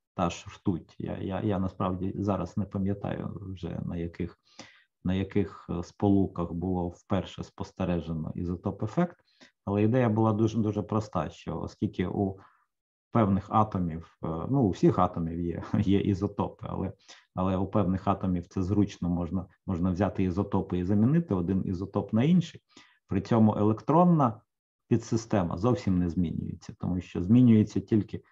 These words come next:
додатковий, з'являється додатковий там нейтрон, там нейтрони додаткові з'являються у ядрах, так? А, і це ніяк не впливає на електронну конфігурацію. І виходить, що електрон-, на електронні властивості це впливати ніяк не має, а впливає тільки на масу цих ядер.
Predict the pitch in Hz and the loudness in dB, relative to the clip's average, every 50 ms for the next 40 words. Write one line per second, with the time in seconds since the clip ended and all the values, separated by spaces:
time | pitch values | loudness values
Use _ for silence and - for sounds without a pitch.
0 | _ - - 92 101 101 104 110 110 110 - 127 120 110 107 101 98 98 104 101 | _ -8 -4 0 2 2 2 2 0 2 2 4 4 6 4 4 4 2 2 2
1 | 104 110 110 104 101 101 95 - - 92 90 90 98 98 90 92 101 101 101 - | 2 2 2 0 0 -2 -6 -8 -10 -10 -8 -6 -4 -4 -2 -2 -2 -2 -2 -2
2 | - 113 101 101 98 98 - 92 90 95 104 104 101 - - 139 147 160 156 151 | 0 2 2 2 0 0 -2 -2 0 0 0 0 0 0 0 2 2 2 0 0
3 | - 101 85 87 92 98 90 - - 120 120 117 107 98 92 98 98 90 101 95 | -2 -2 -2 -2 -2 -4 -4 -4 -2 0 2 2 2 0 0 -2 -2 -2 -4 -6
4 | - - 113 101 95 95 90 92 98 98 95 104 98 98 92 92 85 - - 92 | -4 -4 -2 -2 -2 -2 -2 -2 -2 0 0 0 -2 -2 -4 -6 -8 -8 -8 -4
5 | 87 104 110 117 147 160 170 151 123 104 98 - _ - 117 123 123 - _ _ | 2 2 4 6 6 4 4 2 0 -4 -6 -6 _ -4 -4 -4 -4 -8 _ _
6 | _ _ _ - _ _ _ _ _ - 92 95 90 82 80 92 92 - 113 110 | _ _ _ -20 _ _ _ _ _ -2 0 2 2 2 0 -2 -4 0 2 2
7 | 110 107 104 104 101 104 - - 131 139 143 143 - 123 113 110 113 127 127 123 | 4 4 2 2 0 -4 -4 -2 0 0 0 0 0 2 2 2 4 4 2 0
8 | - - 101 98 - - - 104 104 101 104 98 95 92 92 92 90 92 92 92 | -2 -4 -8 -8 -6 -2 0 0 2 2 2 2 2 0 0 0 -2 -2 -2 -2
9 | 87 - 101 101 101 104 - - 117 113 101 92 85 82 82 - 87 85 - - | -4 -4 -2 -2 -2 -2 -2 0 2 2 2 2 0 -2 -4 -4 -6 -6 -6 -6
10 | 90 90 85 78 - - - _ _ _ _ _ _ _ _ _ _ _ _ - | -4 -4 -4 -4 -4 -8 -10 _ _ _ _ _ _ _ _ _ _ _ _ -8
11 | 92 95 98 101 - 123 117 104 107 - - - 110 104 104 110 110 - - 123 | -4 -2 -2 -2 0 0 0 0 0 -2 0 0 2 2 2 2 0 0 2 2
12 | 120 113 104 104 113 113 113 117 117 - 127 127 117 107 101 98 90 95 98 - | 4 4 4 4 4 2 2 0 0 0 0 0 2 2 0 0 -2 -4 -6 -6
13 | - - 104 92 92 92 - _ - 98 - - 92 - - 107 107 101 101 98 | -6 -4 -4 -2 -2 -4 -6 _ -18 -14 -10 -10 -10 -6 -2 -2 0 2 2 0
14 | - - 107 110 123 151 170 165 165 - 107 98 95 87 78 76 - - 95 - | 0 0 0 0 2 0 -2 -2 -2 -2 -2 0 0 -2 -2 -4 -8 -8 -8 -6
15 | 90 92 90 92 - _ - 123 139 170 170 143 117 - 127 120 - 123 113 113 | -6 -4 -4 -6 -6 _ -4 -2 0 0 0 0 -2 -4 -4 -4 0 2 4 4
16 | 110 110 110 92 82 - - - - - - - - - - - - - - - | 6 6 6 4 2 -2 -6 -18 -14 -12 -12 -12 -10 -8 -8 -8 -8 -8 -10 -16